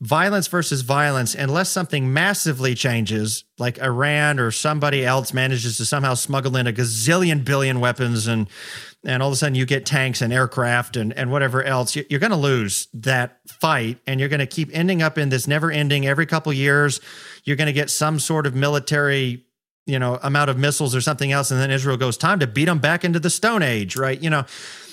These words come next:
and then we have a loss of life again, and then you spend five years trying to rebuild, and then Israel bombs it all again, and it's just been this cycle that has not solved a thing for decades. And I don't wanna minimize the suffering and the frustration, and again,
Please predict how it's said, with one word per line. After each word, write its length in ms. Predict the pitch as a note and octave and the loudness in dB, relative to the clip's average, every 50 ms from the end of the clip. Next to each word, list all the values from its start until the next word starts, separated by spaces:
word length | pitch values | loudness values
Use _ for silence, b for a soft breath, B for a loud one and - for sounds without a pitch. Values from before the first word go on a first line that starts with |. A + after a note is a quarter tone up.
| B B - | B B -4
and 480 | - E3 D#3+ D#3+ D#3+ D#3+ D#3+ D#3 D3+ C#3+ | 0 0 2 2 2 2 2 2 2 2
then 140 | E3+ F3 | 2 2
we 80 | E3+ E3+ | 4 4
have 100 | E3 D#3 | 4 4
a 40 | D3+ | 4
loss 260 | D3+ D#3 D#3+ - - | 4 2 2 2 0
of 80 | C3+ A#2 | -2 0
life 240 | D3+ D3 C#3 - | 0 0 0 0
again, 380 | C3+ B2+ F#3+ A3 A#3+ A#3 A3 G#3 | -2 0 0 2 4 4 4 2
and 100 | F#3+ D#3+ | 2 2
then 80 | D#3+ D#3 | 2 2
you 80 | D3 | 0
spend 300 | C3+ - - D#3+ D3 C#3 | 0 0 0 -2 -2 0
five 200 | - D3+ C#3+ C#3 | 0 0 0 2
years 140 | C#3 C#3 C3 | 2 0 0
trying 220 | - D3 C#3 C3+ | 0 0 -2 0
to 40 | B2 | 0
rebuild, 300 | B2 B2 A#2+ E3 F#3+ G3 | 0 0 2 2 2 2
and 80 | F3+ D#3 | 2 2
then 100 | C#3 C3 | 2 0
Israel 220 | C#3 B2+ A#2+ A#2+ | 0 0 0 -2
bombs 320 | G#2+ A#2 C3+ C3+ C3+ A2 B2 | 0 0 0 0 0 0 0
it 60 | A#2 | -2
all 160 | A#2+ A#2 A#2 | 0 0 -2
again, 420 | A2+ - G3+ A3+ A3+ G#3+ G#3 G3+ | -2 -2 0 2 2 4 4 4
and 140 | F3 D3+ D3 | 2 0 0
it's 180 | D3+ D#3 C#3+ - | 0 -2 -2 0
just 180 | - G3 F3 | 0 -2 0
been 140 | - F#3+ F3 | 0 2 2
this 160 | D3+ D3 C3+ | 2 2 2
cycle 480 | - - - F#3+ G3 G3+ - - C#3 B2+ | 0 0 0 2 0 0 0 -2 -2 -2
that 160 | A#2+ C3+ A#2+ | 0 0 0
has 180 | C#3 C3+ A#2 B2+ | 0 0 0 0
not 220 | D3 D3+ D#3+ - | 0 0 0 -2
solved 320 | - - D#3 C#3+ C3+ B2 A#2+ | -2 -2 0 0 -2 -2 -2
a 60 | A#2 | -4
thing 500 | - - E3+ E3 D3 C3 A#2 A2+ A#2 A2+ - B B B B B B B B B A#2 B B B B | -2 0 0 2 2 2 2 0 -2 -4 -6 B B B B B B B B B -20 B B B B
for 160 | - D3 C3 | -4 -4 -2
decades. 640 | A#2+ - F#3 G3+ G3 - C3+ A2+ G#2+ G#2+ G2+ - - _ _ _ _ _ _ _ _ _ _ _ _ _ _ - - - | 0 2 0 0 0 0 -2 -2 -2 -2 -4 -6 -8 _ _ _ _ _ _ _ _ _ _ _ _ _ _ -18 -10 -4
And 140 | - E3+ D#3 | -2 0 2
I 80 | D#3+ E3 | 2 2
don't 240 | D3 F#3+ A3+ C4 | 2 2 0 0
wanna 220 | B3 A#3 A#3 G#3+ F#3+ | 0 2 2 4 4
minimize 720 | D#3+ D#3 D#3+ F3 F#3 F3+ E3+ E3 D3+ D3 C#3+ C3+ B2 - | 4 4 4 4 2 2 2 4 4 4 2 2 -2 -2
the 140 | - C3+ A#2+ | -2 -2 -2
suffering 680 | - - - F3 F3 E3+ - F3 E3+ D#3+ D#3+ C#3+ C#3+ | 0 2 2 2 2 0 0 0 0 0 0 0 0
and 120 | C#3 C#3 C3 | 0 0 0
the 60 | B2+ | 0
frustration, 880 | - - C#3 B2+ - - - D3 C#3+ C#3 C#3 - - C#3 B2 A#2+ A#2+ | 0 0 -2 -2 -2 -2 0 0 0 2 0 0 -2 0 0 0 0
and 220 | B2+ - D3 C#3 C3+ | -2 -2 -2 -2 0
again, 560 | B2+ A#2+ D#3+ F3+ F3 D#3 C#3+ C3+ C3 B2+ B2 | 0 0 0 0 2 2 2 2 0 -2 -6